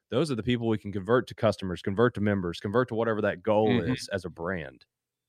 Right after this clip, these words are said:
Speaker 2: Valuable. So how does that apply to,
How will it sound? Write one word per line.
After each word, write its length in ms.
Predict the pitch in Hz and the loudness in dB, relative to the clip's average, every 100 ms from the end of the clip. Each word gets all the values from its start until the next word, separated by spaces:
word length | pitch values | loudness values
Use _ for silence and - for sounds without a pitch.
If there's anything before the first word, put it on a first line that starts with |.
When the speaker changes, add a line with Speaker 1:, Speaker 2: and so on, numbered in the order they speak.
| _ _ _ _ - | _ _ _ _ -4
Speaker 2:
Valuable. 600 | 104 110 117 98 90 - _ _ - - | 2 6 6 4 -6 -14 _ _ -20 -14
So 260 | - 160 151 | 4 10 12
how 140 | 156 | 10
does 160 | 151 131 | 8 8
that 160 | 143 135 | 6 6
apply 440 | - 131 127 123 - - | 4 4 6 4 -2 -8
to, 220 | 123 | -8